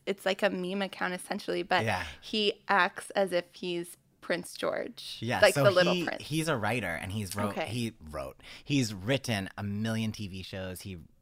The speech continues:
Speaker 2: um, has written for Will and Grace and Family Guy, and he's an amazing, brilliant writer, and he's so funny.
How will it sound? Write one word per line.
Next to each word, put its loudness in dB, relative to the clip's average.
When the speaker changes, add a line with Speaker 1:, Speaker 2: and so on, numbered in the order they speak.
Speaker 2:
um, -6
has -8
written -8
for -6
Will -8
and -10
Grace -2
and -6
Family -2
Guy, 2
and -4
he's -8
an -10
amazing, -6
brilliant -4
writer, -4
and -8
he's -10
so -4
funny. -8